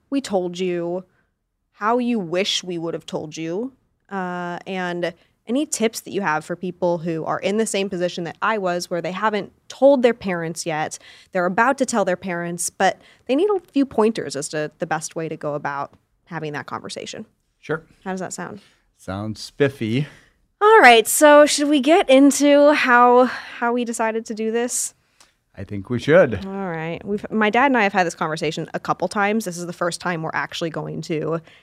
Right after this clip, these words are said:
Speaker 1: air it, uh, because the first couple times they were just practice. This is, this is the real thing. We have a studio here. Uh, so Pikel, walk me through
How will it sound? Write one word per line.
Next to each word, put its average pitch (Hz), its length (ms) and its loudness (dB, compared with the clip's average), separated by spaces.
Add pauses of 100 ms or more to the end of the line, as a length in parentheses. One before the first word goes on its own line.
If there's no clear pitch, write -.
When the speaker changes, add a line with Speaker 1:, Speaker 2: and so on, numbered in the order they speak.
(240)
Speaker 1:
air 165 240 -2
it, - 460 -4 (120)
uh, 160 640 -2 (100)
because 190 240 -4
the 175 80 -10
first 165 200 -4
couple - 200 -2
times 160 400 -6
they 427 140 -4
were 453 60 4
just - 220 -2
practice. 156 480 0
This 311 160 -8
is, 277 240 -2 (300)
this 359 120 2
is - 60 0
the 226 80 6
real 185 160 4
thing. 175 240 0
We 233 80 4
have 247 100 4
a 220 40 0
studio 175 460 0
here. 175 360 0 (260)
Uh, 208 540 2 (680)
so - 180 -4
Pikel, 285 560 -2 (920)
walk 226 460 -4
me 359 180 0
through 202 920 0